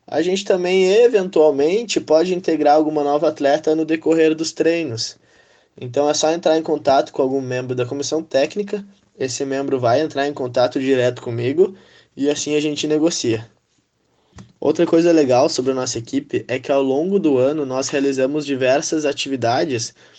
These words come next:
com o fim de arrecadar verba. Então,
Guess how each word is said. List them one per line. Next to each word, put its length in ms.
com 160
o 40
fim 240
de 80
arrecadar 560
verba. 600
Então, 1080